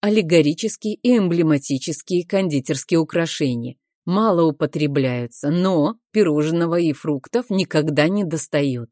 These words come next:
До обеда подносится каждому гостю чарка водки с прикуской хлеба и сыру или колбасы, сельдерей, анчоусов и прочее.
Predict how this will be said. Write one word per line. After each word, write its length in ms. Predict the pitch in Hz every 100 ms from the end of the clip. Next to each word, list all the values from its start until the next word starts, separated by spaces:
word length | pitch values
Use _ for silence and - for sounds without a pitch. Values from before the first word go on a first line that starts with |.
| _ _ _
До 200 | 160 180
обеда 420 | 170 139 143 143
подносится 720 | - 220 208 233 226 226 -
каждому 580 | 226 208 180 156 156 160
гостю 420 | 147 143 165 -
чарка 500 | 233 - 139 - 202
водки 580 | 202 156 135 - - 127 _ _ _ -
с 120 | -
прикуской 680 | - 170 - 160 - 214 214
хлеба 480 | - 156 143 123
и 140 | 135 131
сыру 400 | - 160 180 233 -
или 220 | 190 170
колбасы, 680 | 196 202 180 165 160 - 135
сельдерей, 800 | 123 - 170 139 143 135 175 214 _ _
анчоусов 840 | 160 156 - 165 185 202 - 196 _
и 80 | 180
прочее. 580 | - 170 139 - 131